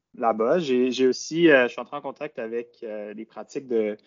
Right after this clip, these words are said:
comptabilité et de finance en, en assurance. Euh, puis aussi, on a une pratique de, plus, euh, d'experts en, en changement climatique qui travaillent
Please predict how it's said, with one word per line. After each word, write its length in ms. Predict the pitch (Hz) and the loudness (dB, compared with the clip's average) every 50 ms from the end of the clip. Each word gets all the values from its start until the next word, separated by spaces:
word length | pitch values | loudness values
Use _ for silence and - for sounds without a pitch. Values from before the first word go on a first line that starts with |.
| _ | _
comptabilité 540 | - 123 123 - 127 120 120 110 - - 160 | -8 -8 -4 -2 -2 -4 -4 -4 0 2 2
et 40 | 151 | 2
de 60 | - | 2
finance 380 | - - - 127 123 143 143 - | -2 -8 -4 -4 -4 -2 -2 -2
en, 160 | 123 98 - | -2 0 0
en 120 | 117 123 | 0 2
assurance. 720 | 127 131 - - - 117 117 113 120 160 180 - - - - | 0 0 -2 -2 -2 2 2 2 2 0 -4 -8 -12 -8 -4
Euh, 200 | 123 117 110 107 | -2 0 -2 -2
puis 160 | 101 - 113 | -4 -8 -10
aussi, 180 | 110 - - 147 | -10 -8 -6 -4
on 80 | 139 | -4
a 40 | 123 | -4
une 80 | 117 101 | -4 -6
pratique 420 | - 110 110 - - 147 143 131 | -8 -10 -10 -8 -6 -8 -6 -4
de, 320 | 123 117 107 107 107 101 - _ _ _ _ _ _ - | -4 -2 -2 -2 -4 -6 -8 _ _ _ _ _ _ -10
plus, 280 | 139 135 127 - - | -10 -10 -8 -6 -4
euh, 140 | 123 107 104 | -4 -4 -2
d'experts 580 | 107 120 117 - - - 127 127 135 139 127 120 | -2 -4 -4 -4 -2 0 2 4 4 4 2 0
en, 240 | 117 107 98 107 | -2 -4 -6 -8
en 40 | 110 | -10
changement 360 | 110 - 120 107 110 127 127 | -10 -10 -10 -10 -8 -8 -10
climatique 560 | 123 - 123 113 101 - - 175 175 - _ _ _ _ _ - | -10 -10 -12 -12 -12 -10 -10 -12 -12 -14 _ _ _ _ _ -20
qui 100 | - - | -20 -6
travaillent 380 | - - 135 147 151 156 156 | -2 0 4 4 4 2 2